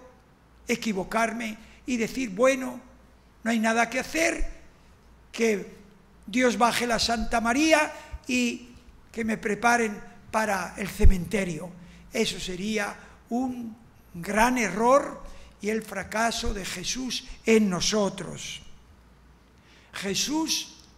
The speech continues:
está sentado en el trono, mirándonos, pendiente de cada uno de nosotros, diciéndonos,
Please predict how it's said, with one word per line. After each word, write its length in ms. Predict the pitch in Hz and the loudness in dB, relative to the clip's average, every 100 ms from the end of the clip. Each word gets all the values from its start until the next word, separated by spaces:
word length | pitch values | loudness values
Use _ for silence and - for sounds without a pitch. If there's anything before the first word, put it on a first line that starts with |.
| - - | -20 -10
está 340 | - 180 285 285 | -4 0 0 2
sentado 760 | - 240 185 240 262 254 240 226 - - | 0 -2 -2 2 2 0 -6 -10 -18 -4
en 180 | 233 220 | 0 2
el 200 | 208 190 | 0 -2
trono, 580 | 240 269 294 320 320 - - - - - - | 4 6 6 2 -2 -6 -16 -20 -20 -20 -10
mirándonos, 1000 | 190 208 269 311 285 285 269 - - - - - - - - | 0 2 2 2 -2 -2 -4 -10 -14 -16 -20 -20 -20 -20 -2
pendiente 560 | 233 202 233 269 233 262 | 0 2 2 0 -2 0
de 160 | 220 | 0
cada 300 | 214 254 240 | 4 4 4
uno 240 | 240 233 220 | 2 0 -2
de 140 | 208 | -2
nosotros, 880 | 190 - 254 285 277 285 302 - - - - - | -2 -2 2 2 2 -8 -10 -12 -18 -20 -20 -6
diciéndonos, 1040 | 233 226 254 269 269 277 262 254 - - | -2 0 2 2 2 0 0 -4 -6 -12